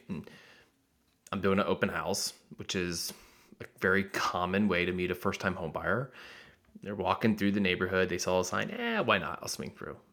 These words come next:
Uh, they come through and they're like, "You know, to be honest, I'm not really sure I wanna move yet. I got six months left on my lease, but we've been thinking about it.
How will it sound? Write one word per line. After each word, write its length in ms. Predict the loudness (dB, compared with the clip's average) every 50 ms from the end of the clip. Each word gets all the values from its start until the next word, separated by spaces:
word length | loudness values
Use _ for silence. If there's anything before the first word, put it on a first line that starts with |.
| _ _ _
Uh, 100 | -4 -2
they 100 | -2 -2
come 180 | 0 0 0 2
through 380 | 4 6 8 8 10 10 8
and 100 | 8 6
they're 60 | 4
like, 180 | 2 0 -2 -2
"You 120 | 0 2
know, 80 | 2 2
to 160 | 2 0 -2 0
be 100 | 2 4
honest, 340 | 6 6 6 4 2 0
I'm 60 | -2 0
not 220 | 2 2 2 2
really 180 | 2 2 2 2
sure 300 | 2 2 2 4 4 4
I 20 |
wanna 220 | 2 0 -2 -2
move 440 | -2 -2 -2 -2 -2 -2 -4 -6 -10 -16 -20 -20 -20 -20 -20 -20 _ -18
yet. 720 | -14 -8 2 6 6 8 8 8 8 6 4 2 0 -4 -4
I 60 | -4
got 220 | -4 -2 -2 -2 -2
six 240 | -2 -4 -4 -2 -2
months 180 | -2 0 0
left 180 | -2 -4 -2 -4
on 80 | -8
my 140 | -8 -6 -8 -4
lease, 500 | 0 2 4 6 8 8 8 8 6 4
but 200 | 0 -4 -6 -6
we've 140 | -8 -8 -8
been 160 | -10 -14 -10 -2
thinking 340 | 0 0 0 2 2 2 2
about 380 | 2 4 4 6 6 6 6 6
it. 320 | 4 4 4 2 -2 -6